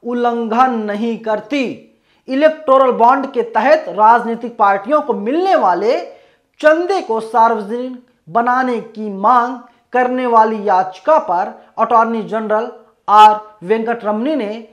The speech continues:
रविवार को अपने विचार रखे। उन्होंने सुप्रीम कोर्ट में कहा कि संविधान ने नागरिकों को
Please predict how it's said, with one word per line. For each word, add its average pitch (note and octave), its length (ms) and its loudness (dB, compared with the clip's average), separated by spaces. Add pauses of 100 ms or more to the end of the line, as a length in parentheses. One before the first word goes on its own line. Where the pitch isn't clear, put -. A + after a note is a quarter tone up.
(140)
रविवार G#3+ 560 2
को G#3+ 160 -6
अपने G3+ 220 -10
विचार E3 440 -2
रखे। A#2+ 340 -20 (300)
उन्होंने E4 420 2
सुप्रीम D#4 460 -6
कोर्ट A#3+ 280 2
में A3 100 -10
कहा G#3 240 0
कि A#3+ 160 -8
संविधान A3+ 760 -6
ने A#3 160 -6
नागरिकों G#3 600 -2
को B3+ 480 0